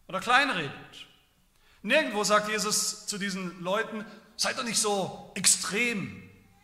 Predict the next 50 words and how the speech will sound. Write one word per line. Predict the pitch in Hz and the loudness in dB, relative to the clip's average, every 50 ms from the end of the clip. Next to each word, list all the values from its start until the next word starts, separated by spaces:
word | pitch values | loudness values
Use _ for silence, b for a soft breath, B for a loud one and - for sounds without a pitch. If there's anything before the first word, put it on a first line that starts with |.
| _ _ _ _ - - _ _ _ _ _ _ _ _ | _ _ _ _ -20 -20 _ _ _ _ _ _ _ _
Lass | - 170 220 - | 0 0 2 2
doch | 233 208 | 4 4
mal | 214 202 | 2 2
fünf, | 180 220 214 - | 2 0 -2 -2
fünf | - 214 208 202 - 220 214 208 | -2 -4 -4 -4 -4 -6 -4 -4
gerade | 202 208 214 233 254 254 | -2 0 2 2 2 2
sein.“ | 202 196 175 | 0 -2 -4
Die | 160 156 | -4 -6
Frau | - - 160 175 214 233 240 233 214 - 180 | -6 -2 2 4 4 4 4 2 0 0 -2
hat's | 202 196 - - | -2 0 0 -2
vielleicht | - 185 175 180 175 175 | -2 0 -2 -2 0 0
auch | 202 240 254 | 0 2 2
nicht | 226 208 - - | 0 -2 -2 0
leicht. | 180 180 185 208 220 - - - - | 2 4 4 4 2 0 -4 -6 -6
Nirgendwo | 208 214 277 302 294 262 208 220 233 | -4 -2 -2 -2 -2 -2 -6 -6 -2
sagt | 226 233 226 214 180 | 0 0 0 0 0
Jesus, | 208 220 226 214 220 233 - - B B B B | -2 -4 -4 -2 -2 -2 -2 -4 B B B B
„Das | 202 196 202 - - | -2 -2 0 0 0
alte | 185 220 233 240 - 220 214 202 185 - - - | 0 2 2 0 0 0 0 0 0 -2 -6 -8
Gesetz | 165 165 143 196 214 196 190 | -4 -2 0 0 0 0 0
aus | 190 190 190 | -2 -4 -2
dem | 185 | 0
Alten | 175 175 202 202 | 2 0 2 0
Testament, | 190 190 170 185 185 196 | -2 -4 -2 -2 -2 -2
das | 202 196 | -2 -4
ist | 180 | -4
sowieso | 214 214 220 202 190 240 262 277 | -4 -4 -4 -4 -2 -2 0 0
schon | - - 233 220 180 | 0 -2 -2 -4 -2
so | 185 185 | -2 0
alt | 170 170 185 214 220 - | 2 2 2 0 0 -2
und | 202 190 185 | -4 -6 -4
vielleicht | 180 196 196 202 - - | -2 -2 0 0 -2 -4
überholt | 165 170 175 160 196 208 233 254 262 - - | -4 -2 -2 0 2 2 2 2 0 0 -2
und | 190 180 | -4 -6
gerade | - 185 185 190 190 | -2 -2 -2 0 0
jetzt, | 180 220 254 - - - 170 | 0 0 0 0 -2 -4 -4
wo | 170 180 | -8 -6
ich | 214 240 - - | -6 -6 -6 0
da | - 226 208 202 208 | 4 6 6 6 6
bin, | - 208 202 202 202 202 - - - - - - - - - _ _ _ _ _ _ _ | 4 2 0 0 -2 -2 -4 -6 -10 -12 -18 -20 -20 -20 -20 _ _ _ _ _ _ _
ist | - - | -14 -12
das | 180 156 | -10 -6
nicht | 185 190 170 | -6 -6 -2
mehr | 185 170 170 | 0 2 2
alles | 180 185 143 | 2 2 0
so | 170 156 | -2 -2
streng | - - 185 190 202 220 | -2 0 0 0 0 0
zu | 196 196 190 | -2 -4 -4
sehen.“ | 175 160 180 175 175 170 180 185 185 - - - - - - - _ _ | -4 -4 -4 -4 -4 -6 -8 -10 -12 -14 -18 -20 -20 -20 -20 -20 _ _
Nirgendwo. | - 208 247 285 269 247 185 139 135 117 - | -2 2 2 2 2 0 -6 -8 -10 -12 -12